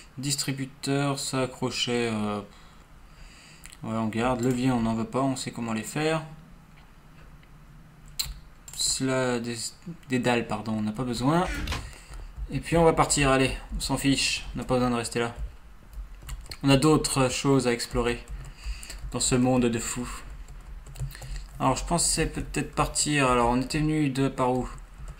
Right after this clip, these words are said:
On était venu de par là, si je me souviens bien, oui. Donc, on va continuer par là, tant qu'à faire. Qu'est-ce que vous en dites ? Allez, Geronimo ! Hop là,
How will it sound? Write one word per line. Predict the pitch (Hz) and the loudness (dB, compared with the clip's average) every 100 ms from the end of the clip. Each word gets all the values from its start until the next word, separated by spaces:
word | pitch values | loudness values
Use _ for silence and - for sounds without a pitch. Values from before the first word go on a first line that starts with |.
| - | -6
On | 120 | -2
était | 139 | 2
venu | 156 151 | 2 2
de | 151 | 0
par | 143 123 | 2 4
là, | 139 208 - - - - | 4 0 -6 -14 -16 -12
si | - 139 | -6 -4
je | 127 | -4
me | |
souviens | 123 127 | -4 -2
bien, | 113 147 | 0 2
oui. | 123 156 - - - - - - - - - - - - 143 | 2 0 -2 -8 -12 -14 -18 -20 -20 -20 -20 -20 -20 -16 -4
Donc, | 143 147 - | -2 -2 0
on | |
va | 131 131 | 0 0
continuer | 127 147 143 - 139 143 151 147 139 | -2 -4 -2 2 4 4 2 2 0
par | 139 123 | 2 4
là, | 120 139 - - - | 4 2 -4 -14 -8
tant | - | -6
qu'à | 127 | -4
faire. | 123 135 135 - - - - - - - - - - - - - - | 0 2 2 0 -10 -14 -16 -20 -20 -20 -20 -20 -20 -20 -20 -20 -12
Qu'est-ce | - 135 | -4 -2
que | 139 | 2
vous | 139 | 4
en | |
dites ? | 131 135 - - - - - - - - - - - - - - - - - - - - | 4 2 0 -6 -6 -12 -14 -18 -20 -20 -20 -20 -20 -18 -18 -16 -16 -14 -12 -12 -12 0
Allez, | 151 151 151 139 | 4 6 6 8
Geronimo ! | 190 208 196 196 196 202 196 190 190 180 156 | 8 6 6 4 4 4 4 4 4 2 0
Hop | 120 135 | 0 2
là, | 123 107 | 4 2